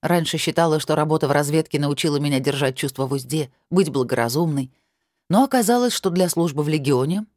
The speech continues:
нужно намного больше. Кано постоянно проверяли наше самообладание на прочность,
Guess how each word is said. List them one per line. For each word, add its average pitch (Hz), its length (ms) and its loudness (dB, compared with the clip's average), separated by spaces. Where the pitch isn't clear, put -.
нужно 156 360 0
намного 156 380 0
больше. 104 440 -10
Кано 202 280 2
постоянно 202 580 2
проверяли 175 420 2
наше 156 260 -2
самообладание 139 760 0
на 135 120 -2
прочность, - 560 -10